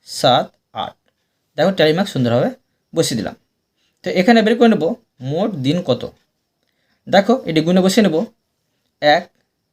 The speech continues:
দুই, তিন, চার, চার, চার হলো আট, আট আর ছয় হলো চোদ্দো,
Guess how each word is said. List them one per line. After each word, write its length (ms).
দুই, 240
তিন, 180
চার, 220
চার, 140
চার 180
হলো 140
আট, 120
আট 340
আর 140
ছয় 260
হলো 180
চোদ্দো, 320